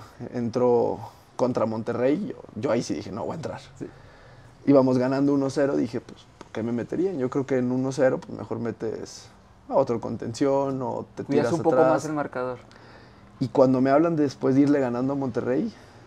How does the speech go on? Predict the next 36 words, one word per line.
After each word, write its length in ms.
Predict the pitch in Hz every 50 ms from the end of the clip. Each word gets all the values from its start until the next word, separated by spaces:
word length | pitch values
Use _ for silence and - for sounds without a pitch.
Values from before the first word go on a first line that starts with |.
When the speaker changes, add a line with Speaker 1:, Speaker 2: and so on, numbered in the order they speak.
| - - - - - 127 123 -
Speaker 1:
fue 120 | 120 117
el 140 | 117 110 107
segundo 240 | - 110 113 117 110
partido 240 | 98 98 117 113
que 80 | 110 -
jugué. 180 | - 113 113 196
Speaker 2:
¿Quién 40 | 196
era 60 | 202 208
el 20 | 208
entrenador 440 | 190 165 160 151 143 147 180 202 202
en 80 | 175
ese 160 | 160 - - 165
momento? 320 | 151 139 151 151 202 214 - - - - - - -
Speaker 1:
Debuto 520 | - 139 135 135 143 151 143 - 190 180 -
con 320 | 175 156 147 139 131 113
Piti 180 | 139 135 - 151
Altamirano. 540 | 143 - 139 127 120 117 127 151 190 311 330 - - - - -
Speaker 2:
Ok. 160 | 139 - - 143 180 262 - - - - - - -
¿Sí? 140 | 139 143 196
Speaker 1:
Y 600 | 139 131 123 123 123 123 127 127 127 131 127 120
después 500 | 117 120 120 113 - - 127 127 123 -
el 100 | 135 123
que 100 | 123 127
me 100 | 120 117
da 120 | 110 110 113
la 80 | 123
oportunidad 440 | 117 117 110 107 - 117 113 113 113
de 80 | 113 113
jugar 460 | 110 - 107 117 131 147 170 180 - - -
es 340 | 113 113 113 113 110 107 -
Leo 200 | 117 120 117 117
Ramos, 500 | 113 107 104 101 - 104 - - - - 139
Speaker 2:
Ok. 160 | 120 - -
Speaker 1:
un 60 | 123
uruguayo. 420 | 123 117 117 117 117 113 107 107 - -
Speaker 2:
Sí. 180 | - - 127 127